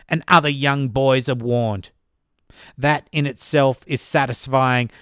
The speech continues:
The future young boys might be spared his coercion and dominance and sexual fantasies at their expense. Now,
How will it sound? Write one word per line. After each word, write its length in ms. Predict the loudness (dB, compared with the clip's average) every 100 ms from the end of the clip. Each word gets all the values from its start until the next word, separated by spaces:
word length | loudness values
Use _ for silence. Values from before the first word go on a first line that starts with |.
| -12 -4
The 80 | -4
future 400 | 0 0 0 -4
young 340 | 0 0 -2
boys 440 | 2 4 4 0
might 220 | -2 -4 -4
be 60 |
spared 540 | -10 -8 -2 0 0 -2
his 200 | -6 -6
coercion 760 | -2 0 2 2 0 -4 -4 -8 -10
and 220 | -6 -4 2
dominance 560 | 2 2 0 -2 -8 -8
and 120 | -6
sexual 520 | -6 -6 -6 -4 -6
fantasies 760 | -4 -2 0 0 -4 -6 -6 -10 _ _ -8
at 140 | -4
their 240 | 2 4 2
expense. 800 | -2 -8 -4 -2 -2 -4 -10 -14 _ _ _ _ _ _ _ _ _ _ _ _ _ _ _ _ _ _ _ -20 -20 -20 -20 _ _ _ _ _ _ _ _ _ _ _ _ _ -6
Now, 280 | -2 -2